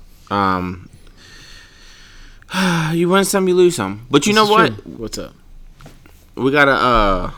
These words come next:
Speaker 1: a little, uh, snippet of what's coming back in February.
Speaker 2: We do.
Speaker 1: Yeah.
Speaker 2: Sonic
Speaker 1: We
Speaker 2: Gallery?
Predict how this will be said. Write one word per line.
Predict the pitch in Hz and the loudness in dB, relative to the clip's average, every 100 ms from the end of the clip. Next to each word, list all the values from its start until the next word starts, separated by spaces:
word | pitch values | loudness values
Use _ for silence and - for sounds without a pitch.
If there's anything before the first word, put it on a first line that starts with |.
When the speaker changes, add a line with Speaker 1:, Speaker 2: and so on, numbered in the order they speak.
| - | -12
Speaker 1:
a | 101 | -6
little, | 123 123 104 | -4 -2 0
uh, | 95 92 85 - | -2 -4 -8 -12
snippet | - 139 156 117 | -8 -8 -4 -2
of | 101 | -2
what's | 107 | -4
coming | - 110 98 | -6 -6 -4
back | 113 139 | -6 -6
in | 101 | -10
February. | - 127 139 107 123 165 - _ - - - - - - | -8 -8 -6 -6 -8 -14 -20 _ -20 -20 -20 -20 -20 -16
Speaker 2:
We | 120 | -12
do. | 110 143 160 98 98 | -4 0 0 -4 -10
Speaker 1:
Yeah. | 92 139 143 - - - - | -6 -6 -8 -14 -20 -20 -20
Speaker 2:
Sonic | - 131 135 | -8 -4 -4
Speaker 1:
We | 131 | -2
Speaker 2:
Gallery? | 139 170 226 | -2 0 -2